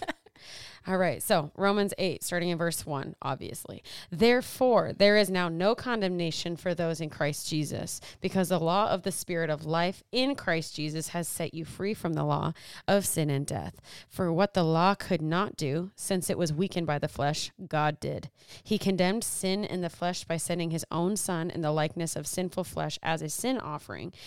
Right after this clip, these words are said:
in order that the law's requirements sorry, requirement would be fulfilled in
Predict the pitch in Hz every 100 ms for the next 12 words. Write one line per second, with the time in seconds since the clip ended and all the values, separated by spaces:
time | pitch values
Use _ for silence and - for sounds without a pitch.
0 | - - 185 - 202 208 208 180 170 151
1 | 160 165 185 196 208 - 175 180 160 147
2 | 143 - - - _ - - 110 - 160
3 | 185 160 190 202 - - - - 185 185
4 | - 170 - 196 185 - 220 240